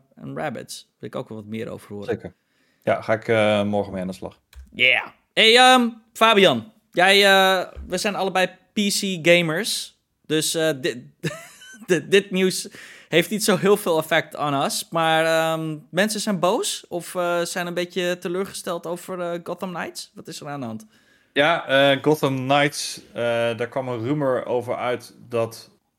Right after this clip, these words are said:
Speaker 2: de game g-, op, in ieder geval op console geen, eh, zestig F P S performance mode gaat hebben, maar gewoon op, eh, vier K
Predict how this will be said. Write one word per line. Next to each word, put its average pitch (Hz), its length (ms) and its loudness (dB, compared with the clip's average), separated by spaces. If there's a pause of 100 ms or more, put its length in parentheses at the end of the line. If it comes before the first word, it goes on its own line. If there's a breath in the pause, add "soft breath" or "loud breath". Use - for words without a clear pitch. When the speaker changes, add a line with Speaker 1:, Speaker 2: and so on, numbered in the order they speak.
(220)
Speaker 2:
de 113 220 -8
game 120 240 0
g-, - 180 -12
op, 113 200 -10
in - 60 -14
ieder 120 200 -8
geval 117 140 4
op 113 80 -6
console 123 380 0
geen, 120 460 -2
eh, 107 140 -4
zestig 113 500 -4
F - 20 -18
P 123 180 -2
S - 280 -6
performance 123 540 -4
mode 110 220 0
gaat 110 380 -2 (320 soft breath)
hebben, 120 380 2
maar 110 240 4
gewoon 117 200 -2
op, 107 180 -4
eh, 107 180 4
vier 113 260 -4
K 110 40 -10